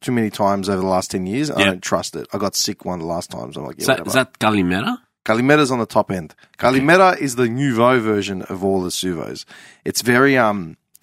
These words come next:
Speaker 1: it used to be the cleanest, like, the less oil and shit.
Speaker 2: It was good at first when I went,
Speaker 1: When it
Speaker 2: and then
Speaker 1: first
Speaker 2: I went
Speaker 1: came
Speaker 2: again,
Speaker 1: out.
Speaker 2: it was like,
Speaker 1: Nah,
Speaker 2: uh,
Speaker 1: and now I don't go there, man.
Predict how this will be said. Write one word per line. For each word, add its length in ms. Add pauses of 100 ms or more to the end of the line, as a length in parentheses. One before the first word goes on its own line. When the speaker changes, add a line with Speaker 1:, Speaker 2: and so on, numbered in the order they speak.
(240)
Speaker 1:
it 100
used 140
to 40
be 60
the 80
cleanest, 680
like, 180
the 60
less 400 (140)
oil 320
and 100
shit. 280
Speaker 2:
It 60
was 200
good 280
at 120
first 380
when 120
I 80
went, 280
Speaker 1:
When 100
it 80
Speaker 2:
and 140
then 80
Speaker 1:
first 160
Speaker 2:
I 20
went 120
Speaker 1:
came 100
Speaker 2:
again, 300
Speaker 1:
out. 40
Speaker 2:
it 40
was 180
like, 240
Speaker 1:
Nah, 240
Speaker 2:
uh, 140
Speaker 1:
and 140
now 360
I 140
don't 140
go 180
there, 120
man. 280